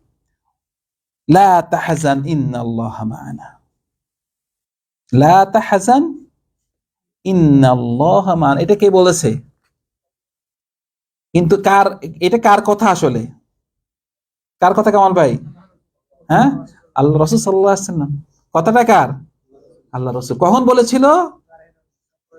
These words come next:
এই আমাদের মক্কাতে গারে হেরা, যখন নাকি এই কাফেররা, এ, রাসূলুল্লাহকে সিদ্ধান্ত নিয়েছে রাসূলুল্লাহকে ওরা মেরে ফেলবে, তখন আল্লাহ থেকে অর্ডার আসলো কি হিজরত করার,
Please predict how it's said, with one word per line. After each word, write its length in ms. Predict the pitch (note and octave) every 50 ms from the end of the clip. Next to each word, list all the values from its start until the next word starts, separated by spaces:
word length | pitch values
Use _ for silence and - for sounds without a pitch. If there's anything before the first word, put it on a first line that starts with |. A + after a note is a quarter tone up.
| _ _ _ _ _ _ _ _ -
এই 100 | C#3+ C#3+
আমাদের 320 | C#3+ D3 D3 D#3 D#3+ D#3 D#3
মক্কাতে 540 | D3 D3 D3+ D3 - - C#3 C#3 B2+ B2
গারে 340 | A#2 B2+ C3+ C3+ B2 B2 A#2 -
হেরা, 340 | - A#2 A#2 A#2+ A#2 A2 - - - - _ _ _ _ _ _ _ _ _ _ _ _ _ _ _ _ -
যখন 220 | B2+ B2 D#3 D#3
নাকি 560 | D#3 D3+ D3+ D#3 D3+ C#3 B2 A#2 A#2 C3 - - - _ _ _ _ _ _ _ _ _ _ _ _ _ _ _ _ _ _ _ _ _ _ _
এই 140 | - C3 C3
কাফেররা, 1000 | B2+ C3 C3+ C3 C#3 C#3 C#3 F#3 A#3 A3+ - D#3+ C3+ C3 B2+ C3+ D#3 G#3 - - - _ _ _ _ _ _ _ _ _ _ _ _ _
এ, 140 | - B2+ B2+
রাসূলুল্লাহকে 840 | B2+ C3 C3 C#3+ D3 C#3+ C3+ C3+ C#3 C#3 C#3 C#3+ C3+ C3+ C3 C3 - - - _ _
সিদ্ধান্ত 460 | - - D3 D3 D3 E3+ G#3 G#3+ A3 G#3+
নিয়েছে 300 | G3 F#3+ F3+ - F#3 D#3
রাসূলুল্লাহকে 680 | D3 C#3 C#3+ D#3+ D#3+ D#3+ E3+ F3 E3+ A3+ A#3 C#4 C#4+ - - _ _ _
ওরা 200 | - B2 B2+ C#3
মেরে 260 | C#3+ C#3+ D3 F#3 A3 A3
ফেলবে, 300 | A3 F#3+ D3 D3 F3 F3
তখন 480 | F3 D3+ C#3 D3+ D3 D3+ D3+ D3+ - - - - -
আল্লাহ 280 | - C#3 C#3+ C#3+ C#3+ C#3+
থেকে 180 | E3+ E3 D#3+
অর্ডার 280 | D3 C#3+ D3 D3 E3 E3+
আসলো 220 | E3+ E3 - F#3+
কি 100 | F3+ -
হিজরত 360 | C3+ D#3 - E3 A3+ A#3+ A3+ A#3
করার, 260 | - C#3+ B2+ A#2